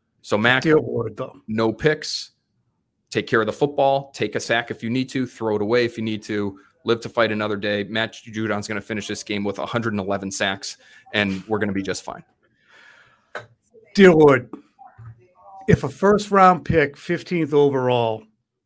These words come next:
Speaker 2: needs to be coddled that badly, or the offense as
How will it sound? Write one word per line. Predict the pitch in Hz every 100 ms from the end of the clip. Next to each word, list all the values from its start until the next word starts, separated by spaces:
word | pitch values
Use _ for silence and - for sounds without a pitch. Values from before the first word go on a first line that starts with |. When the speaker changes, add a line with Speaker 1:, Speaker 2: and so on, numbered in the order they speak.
| _ _ _ _ _ -
Speaker 2:
needs | 143 156 160 -
to | 160
be | 151
coddled | 143 - 151 151 139 123
that | 127 120
badly, | 127 123 113 113 104 - -
or | 147
the | 135 139
offense | 160 - 156 147 - - - _ _ _ _ _ _ _ _ _
as | 165 143 -